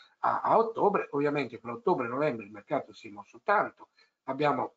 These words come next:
sopportato anche dei movimenti importanti, eh, perché, eh, a, a, a ottobre c'è stato il minimo del dax, c'è stato un rimbalzone con un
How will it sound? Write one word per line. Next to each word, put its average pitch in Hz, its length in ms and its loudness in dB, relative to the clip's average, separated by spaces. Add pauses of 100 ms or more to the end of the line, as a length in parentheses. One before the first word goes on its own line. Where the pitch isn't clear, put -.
(100)
sopportato 139 1200 0
anche 139 580 0 (320)
dei 143 180 -4
movimenti 127 720 -8
importanti, 131 920 -2
eh, 139 140 -6
perché, 110 440 -16 (540)
eh, - 360 -14
a, 139 240 -6
a, - 120 -10 (320)
a - 220 -6
ottobre 156 400 -4
c'è 113 140 -10
stato 117 420 -6
il 143 260 -2
minimo 143 640 0
del 127 220 -6
dax, 170 420 2
c'è - 80 -20
stato - 440 -10
un 117 60 -10
rimbalzone 123 680 -6
con 110 160 -12
un 110 200 -18